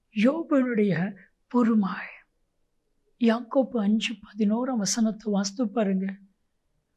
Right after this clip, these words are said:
"பொறுமையா இருக்கிறவர்களை பாக்கியவான்கள் என்று அழைக்கிறோமே, யோபுனுடைய பொறுமையை குறித்து கேள்விப்பட்டீர்களே,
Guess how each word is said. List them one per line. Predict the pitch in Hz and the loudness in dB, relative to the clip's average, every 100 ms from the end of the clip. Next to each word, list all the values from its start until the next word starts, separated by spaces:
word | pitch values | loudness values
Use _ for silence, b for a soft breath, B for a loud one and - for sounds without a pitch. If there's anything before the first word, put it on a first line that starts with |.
| _ _ _ | _ _ _
"பொறுமையா | 240 214 254 262 262 | -2 2 2 2 2
இருக்கிறவர்களை | 254 240 240 - - 262 226 214 | 2 2 0 -4 -6 -2 2 2
பாக்கியவான்கள் | 185 208 - 254 233 233 233 226 240 | 0 -2 -2 0 0 0 0 2 2
என்று | 214 190 | 2 2
அழைக்கிறோமே, | 190 202 214 226 208 180 180 214 - _ _ _ _ _ _ _ _ _ _ | 2 2 0 -2 0 2 0 -2 -12 _ _ _ _ _ _ _ _ _ _
யோபுனுடைய | 220 233 262 269 254 233 220 | 4 4 6 4 4 4 2
பொறுமையை | - 247 254 254 240 - | 0 0 2 4 2 2
குறித்து | 240 233 240 233 | -2 0 -2 2
கேள்விப்பட்டீர்களே, | 226 220 233 - 208 220 185 202 180 226 | 2 2 0 0 0 0 0 0 -2 -4